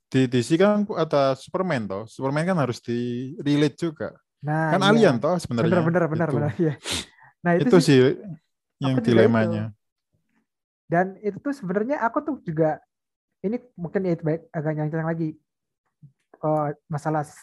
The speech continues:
Speaker 2: Man of Steel-nya Zack Snyder ya. Sebenarnya aku tuh suka sama Man of Steel. Karena sebelumnya aku tuh nggak pernah suka sama Superman. <laughs> Maksudnya tuh
Speaker 1: Mhm.
Speaker 2: karena ya itu Superman kan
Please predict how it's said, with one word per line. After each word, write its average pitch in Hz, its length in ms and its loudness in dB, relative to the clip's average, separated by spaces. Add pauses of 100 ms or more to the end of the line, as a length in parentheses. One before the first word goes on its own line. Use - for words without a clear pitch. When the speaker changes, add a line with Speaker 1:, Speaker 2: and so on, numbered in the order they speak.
(160)
Speaker 2:
Man 165 200 -4
of 156 160 -8
Steel-nya 160 340 0
Zack 147 160 -6
Snyder 156 320 -2
ya. 147 180 -2 (240)
Sebenarnya 170 300 0
aku - 100 -8
tuh - 120 -16
suka 185 340 0
sama 160 160 -4
Man 165 160 -8
of 156 80 -8
Steel. 139 320 -4 (480)
Karena 180 400 0
sebelumnya 180 400 2
aku 294 160 -6
tuh 277 80 -2
nggak 202 80 2
pernah 175 160 -4
suka 175 240 -10
sama 160 160 -6
Superman. 214 400 -2
<laughs> - 1500 -10
Maksudnya 175 340 0
tuh 120 240 2
Speaker 1:
Mhm. 113 280 -8 (360)
Speaker 2:
karena 175 320 -2
ya 175 80 -2
itu 208 320 0
Superman 202 320 -2
kan 285 160 0